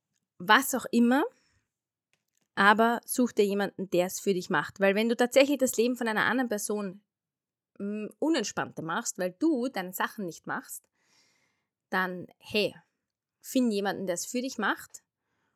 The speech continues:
und du machst dein Leben leichter und das Leben der anderen Person auch.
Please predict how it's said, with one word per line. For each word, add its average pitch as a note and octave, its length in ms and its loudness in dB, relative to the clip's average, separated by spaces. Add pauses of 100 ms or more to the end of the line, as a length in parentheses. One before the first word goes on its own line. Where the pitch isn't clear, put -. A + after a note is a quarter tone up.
(460)
und G3 640 -8 (2000)
du F3+ 60 -6
machst E3 240 -6
dein G#3 180 -2
Leben G#3 240 -2
leichter E3 420 -6 (120)
und G#3 320 -10
das - 200 -10
Leben F3+ 220 -4
der E3 120 -10
anderen D#3+ 220 -12
Person D#3 300 -12
auch. - 260 -16